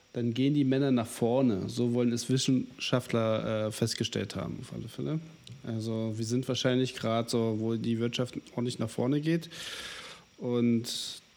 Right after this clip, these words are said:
der ein oder andere, ähm, äh, Wirtschaftsanalyst prognostiziert ja irgendwann den Crash. Vielleicht kommt dann eben jetzt wieder die große Krawattenzeit.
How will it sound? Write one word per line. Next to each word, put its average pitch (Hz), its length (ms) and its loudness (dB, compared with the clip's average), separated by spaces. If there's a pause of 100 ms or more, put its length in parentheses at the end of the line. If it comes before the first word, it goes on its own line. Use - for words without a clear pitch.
(140)
der 107 120 -4
ein 123 180 0
oder 117 180 0
andere, 120 1120 0
ähm, 107 420 -2 (1900)
äh, - 40 -14
Wirtschaftsanalyst 120 1500 0
prognostiziert 127 680 0
ja 123 80 0
irgendwann 117 600 0
den 117 160 0
Crash. 139 400 -2
Vielleicht 117 300 2
kommt 117 320 4
dann 135 300 6
eben 135 360 6
jetzt - 320 2
wieder 127 260 4
die 127 120 4
große 123 420 2
Krawattenzeit. 120 840 0